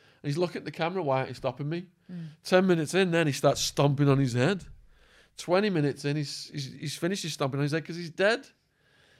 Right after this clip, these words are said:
Speaker 1: And they still haven't stopped it. So he grabs the body, brings it right in front of the camera off the balcony, tries to throw it off the balcony,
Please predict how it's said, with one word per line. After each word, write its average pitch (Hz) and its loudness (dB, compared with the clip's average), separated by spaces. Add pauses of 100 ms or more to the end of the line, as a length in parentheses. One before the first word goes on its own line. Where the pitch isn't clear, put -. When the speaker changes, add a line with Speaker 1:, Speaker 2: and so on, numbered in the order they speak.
(140)
Speaker 1:
And 165 -2
they 170 4
still 196 2
haven't 175 4
stopped 120 -2
it. 165 -12
So 165 -6
he 156 0
grabs 180 2
the 180 2
body, 160 4 (1120)
brings 208 0
it 175 0
right 180 4
in 190 -12
front 202 -4
of 185 -10
the 190 -2
camera 190 0
off 123 -4
the 127 -10
balcony, 131 0
tries - -2
to 180 -4
throw 190 6
it - 4
off - 0
the 151 2
balcony, 120 -2